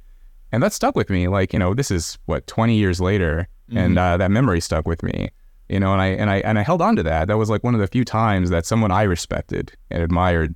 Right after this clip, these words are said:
Speaker 1: gave this, you know, very sort of small compliment to me, and I, and I hung on to that, and it sort of stayed with me. And, um,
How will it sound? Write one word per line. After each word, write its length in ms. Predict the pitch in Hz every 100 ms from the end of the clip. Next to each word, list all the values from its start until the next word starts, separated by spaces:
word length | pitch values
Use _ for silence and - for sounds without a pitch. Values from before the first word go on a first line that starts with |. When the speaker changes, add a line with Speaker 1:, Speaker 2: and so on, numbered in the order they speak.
| -
Speaker 1:
gave 220 | 92 87
this, 300 | 85 - -
you 60 | 95
know, 100 | 85
very 440 | 98 98 98 98 -
sort 160 | 101
of 80 | 95
small 300 | - 82 92
compliment 480 | - 98 90 82 82
to 100 | 85
me, 160 | 85 85
and 100 | 87
I, 100 | 82
and 200 | 90 85
I 60 |
hung 180 | 92 90
on 140 | 92
to 80 | 92
that, 200 | 85 90
and 80 | 50
it 60 | -
sort 160 | -
of 80 | -
stayed 220 | - 92
with 180 | 92 -
me. 220 | 92 87
And, 240 | 82 82 - - - - - -
um, 640 | 90 90 87 87 87 85